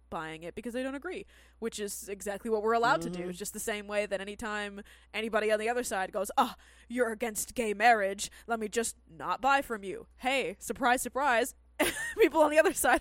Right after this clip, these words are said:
Speaker 1: are allowed to do the same thing. And now you guys are going, "Oh, how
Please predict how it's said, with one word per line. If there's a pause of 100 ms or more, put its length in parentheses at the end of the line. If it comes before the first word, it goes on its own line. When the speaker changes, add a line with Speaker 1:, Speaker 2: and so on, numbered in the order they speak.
Speaker 1:
are
allowed
to
do
the
same
thing. (400)
And
now
you
guys
are
going,
"Oh, (240)
how